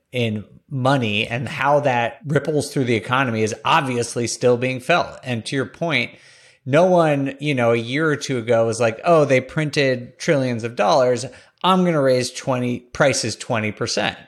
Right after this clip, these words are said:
right? I mean, even as a, as a property manager, as a landlord, like, people weren't doing that with rent. They were probably raising it a little bit and reacting to both their increased costs and people's willingness to pay.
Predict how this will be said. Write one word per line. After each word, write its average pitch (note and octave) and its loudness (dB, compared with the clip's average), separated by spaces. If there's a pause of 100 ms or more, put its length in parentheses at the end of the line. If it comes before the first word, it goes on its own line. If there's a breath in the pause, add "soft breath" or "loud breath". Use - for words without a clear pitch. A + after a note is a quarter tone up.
(100)
right? B2 2
I C3 -2
mean, C3 0
even F3+ 0
as F3 2
a, F#3+ 4
as E3 0
a F3+ 0
property G3+ -2
manager, F3 0
as A2 0
a C#3 0
landlord, B2+ 2
like, A2 0
people D3+ 0
weren't G2+ 0
doing G2 0
that F#2 -2
with G2+ -8
rent. G2+ -4
They C3+ 0
were A2 2
probably G#2 0
raising G2+ -4
it A2 -6
a A2 -2
little G2+ -4
bit G2 0 (300 loud breath)
and A2+ -4 (280)
reacting C#3+ 0
to A#2+ 0
both C#3 2
their B2+ 4
increased A2+ -4
costs G#2 -6
and B2+ -2
people's A2 -4
willingness G#2+ -2
to - -10
pay. - -4